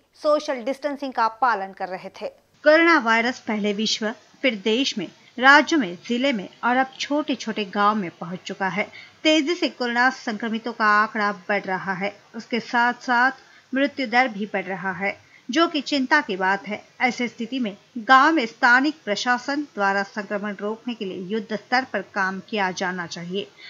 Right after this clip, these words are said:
लेकिन रामटेक तहसील के नंदापुरी गांव में ग्राम पंचायत के सरपंच ही हाथ पर हाथ धरे बैठे हैं। इस महामारी से निजात पाने के लिए नंदापुरी ग्राम पंचायत के सरपंच,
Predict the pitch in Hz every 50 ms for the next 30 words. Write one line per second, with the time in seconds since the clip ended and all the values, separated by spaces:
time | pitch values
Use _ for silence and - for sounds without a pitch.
0 | - - 277 311 349 349 330 320 285 320 320 320 320 320 - 370 359 359 - -
1 | 302 294 294 - 370 359 330 226 208 202 220 226 226 247 233 - 247 233 240 220
2 | - 240 220 220 226 240 240 240 202 190 208 - _ _ _ - 226 269 294 285
3 | 294 294 285 311 294 269 - 339 359 359 359 - 233 226 - 269 254 254 - 320
4 | 311 - 285 240 208 233 226 - - - - 233 247 277 311 - - - 208 196
5 | 190 - 214 214 208 - - 170 202 208 196 185 190 190 - - 208 202 180 208
6 | - - - - - - - - 269 277 - 269 262 254 240 262 269 269 269 269
7 | 277 285 320 320 - - 220 202 208 208 202 226 220 226 254 - - 247 226 233
8 | 240 285 294 - 214 185 196 202 196 - - - - _ _ 254 285 285 294 294
9 | 285 285 302 294 285 247 254 269 269 277 269 269 - 285 269 254 311 302 320 311
10 | 311 - 220 - - 240 226 226 240 240 247 247 -